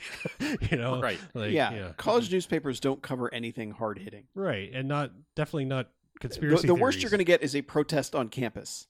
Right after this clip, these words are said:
Speaker 1: Sure,
Speaker 3: Is,
Speaker 1: or,
Speaker 3: is
Speaker 1: you know, like, hey, is it fair that this, you know, this minority group is being treated this way? You know, things like that, that would still be
Speaker 3: Yeah.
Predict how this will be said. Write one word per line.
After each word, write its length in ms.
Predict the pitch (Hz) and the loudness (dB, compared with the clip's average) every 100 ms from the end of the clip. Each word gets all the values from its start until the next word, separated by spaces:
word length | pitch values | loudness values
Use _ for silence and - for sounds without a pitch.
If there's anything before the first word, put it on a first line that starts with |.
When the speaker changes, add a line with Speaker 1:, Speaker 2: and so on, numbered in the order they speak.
| _ | _
Speaker 1:
Sure, 520 | - - - 247 143 | -20 -18 -10 -8 -6
Speaker 3:
Is, 160 | 127 135 | -4 -2
Speaker 1:
or, 120 | 143 | -2
Speaker 3:
is 140 | 135 160 | -4 -6
Speaker 1:
you 100 | 123 | -6
know, 100 | 107 | -6
like, 160 | 104 | -8
hey, 260 | - 147 113 | -6 -6 -4
is 120 | 101 | -6
it 100 | 120 - | -8 -10
fair 480 | - 120 123 104 | -8 -6 -6 -6
that 140 | 101 98 | -10 -10
this, 280 | 104 - 110 - | -12 -12 -14 -12
you 140 | 98 | -8
know, 200 | 92 90 82 | -8 -10 -12
this 360 | 101 95 - - _ _ - _ _ _ _ _ 107 | -14 -12 -12 -16 _ _ -20 _ _ _ _ _ -14
minority 460 | 113 110 120 113 110 | -8 -4 -2 -2 -4
group 320 | 107 110 107 | -4 -4 -4
is 120 | 101 | -6
being 260 | 95 117 104 | -4 -4 -4
treated 320 | - 117 110 | -4 -6 -4
this 200 | 110 - | -4 -4
way? 140 | 104 117 | -6 -2
You 120 | 147 | -2
know, 60 | |
things 260 | 120 180 147 | 0 -2 0
like 180 | 143 123 | -2 -2
that, 200 | 131 110 | -4 -2
that 100 | 117 | -4
would 120 | 113 | -6
still 200 | - 135 | -2 0
be 120 | 117 | 0
Speaker 3:
Yeah. 160 | 120 | 0